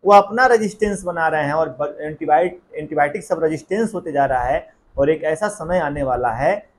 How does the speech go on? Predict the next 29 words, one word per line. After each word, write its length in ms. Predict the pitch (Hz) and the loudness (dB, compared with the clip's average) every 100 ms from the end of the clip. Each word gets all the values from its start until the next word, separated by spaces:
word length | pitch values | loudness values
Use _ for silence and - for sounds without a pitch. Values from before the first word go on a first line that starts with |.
| _ - | _ -8
कि 100 | 139 | -4
जो 180 | 147 165 | 0 -2
हमारा 340 | 143 131 135 | -2 -4 -4
देश 280 | 120 156 185 | -4 -4 -4
सुपर 380 | - 151 180 165 | -6 -4 -2 0
बग 200 | 147 131 | -2 -4
में 100 | 135 | -8
चला 200 | 131 123 | -6 -4
जाएगा, 280 | 123 139 165 | -2 -2 -2
जिस 260 | 151 175 - | -4 -10 -10
समय 180 | 165 | -6
हमारे 280 | 160 143 139 | -6 -4 -8
देश 340 | 139 160 156 - | -8 -8 -8 -10
के 120 | 175 170 - _ _ _ - | -10 -10 -16 _ _ _ -4
लोगों 280 | 156 180 220 | 2 6 6
पर 180 | 220 175 | 6 2
कोई 240 | 151 160 | 2 -2
antibiotic 580 | 151 139 127 110 - 101 - | -2 -4 -8 -10 -10 -16 -10
काम 240 | 147 139 139 | -6 -4 -4
नहीं 200 | 120 113 | -8 -12
करेगा। 340 | - 113 110 | -12 -12 -10
इसके 260 | 123 - 156 | -10 -10 -4
लिए 100 | 160 | -4
हमने 160 | 170 | -4
कितने 360 | 175 180 - 196 | -8 -14 -12 -8
भी 100 | 175 | -6
video 300 | 151 147 160 | -6 -4 -6
बनाए 320 | 139 139 151 | -4 -4 -4
हैं, 220 | 143 165 | -6 -8